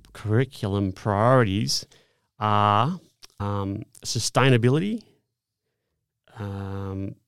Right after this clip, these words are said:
Aboriginal and Torres Strait Islander histories and culture, and Asia and Australia's engagement within Asia.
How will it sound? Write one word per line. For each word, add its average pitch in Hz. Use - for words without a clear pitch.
Aboriginal 127
and 104
Torres 113
Strait 107
Islander 107
histories 107
and 95
culture, 131
and 110
Asia 120
and 113
Australia's 104
engagement 98
within 95
Asia. 98